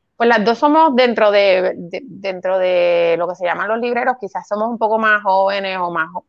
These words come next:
no sé, y tenemos otra visión, pero ella y yo llevamos más o menos la misma,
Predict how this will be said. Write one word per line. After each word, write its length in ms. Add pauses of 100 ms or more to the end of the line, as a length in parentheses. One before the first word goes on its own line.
(120)
no 160
sé, 400 (480)
y 180
tenemos 300
otra 200
visión, 680
pero 200
ella 580
y 160
yo 160
llevamos 440
más 160
o 80
menos 280
la 140
misma, 1300